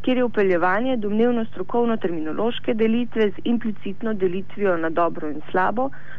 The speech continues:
poklicano k prikrivanju ambivalentnosti in nerazdeljivosti ali nemožnosti enoznačne razmejitve stvari same.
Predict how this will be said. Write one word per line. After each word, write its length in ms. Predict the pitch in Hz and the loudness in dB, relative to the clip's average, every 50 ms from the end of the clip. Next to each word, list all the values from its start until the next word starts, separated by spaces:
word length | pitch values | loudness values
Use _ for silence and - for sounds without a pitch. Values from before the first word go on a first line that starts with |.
| - - | -4 -2
poklicano 720 | - 220 - - 262 285 277 - 285 269 262 269 254 240 - | -2 -2 0 2 2 2 2 2 2 2 4 2 2 0 -2
k 80 | - - | -4 -4
prikrivanju 760 | - 208 202 - - 240 254 262 262 269 262 269 277 277 262 - | -2 -2 -2 -2 0 2 2 4 4 4 4 4 4 2 2 2
ambivalentnosti 1080 | - 202 208 190 196 185 165 170 170 190 226 247 262 262 - 247 254 240 - - - 247 233 - 190 | 0 0 0 0 0 0 0 0 2 2 2 2 0 0 -2 -2 -2 -2 -2 -2 -2 0 0 0 0
in 100 | 185 190 | 0 2
nerazdeljivosti 1040 | 208 240 254 277 269 240 226 254 240 214 202 202 190 196 202 196 - - - 208 196 196 - - - - - - | 2 2 4 2 2 2 2 2 2 2 0 0 -2 -2 -4 -4 -4 -4 -2 -2 -2 -2 -4 -6 -6 -6 -4 -2
ali 300 | - 180 180 170 156 139 | 0 0 0 0 0 0
nemožnosti 960 | 151 185 220 254 254 254 240 240 240 247 247 247 240 - - - 233 214 - - | 0 2 2 2 2 2 2 2 0 0 -2 -2 -2 -2 -2 -2 0 0 0 0
enoznačne 760 | 202 220 240 269 262 247 233 208 202 202 - - 240 226 208 | 0 2 2 2 2 2 2 0 0 0 -2 0 0 2 2
razmejitve 720 | 180 175 151 170 160 160 180 202 220 - - 214 208 202 - | 0 0 0 -2 -2 0 0 -2 -2 -2 0 0 0 0 -2
stvari 380 | - - 170 165 165 190 196 190 - - | -4 -2 -2 0 0 0 -2 -2 -2 -2
same. 300 | 175 156 139 - - | -2 0 0 -2 -4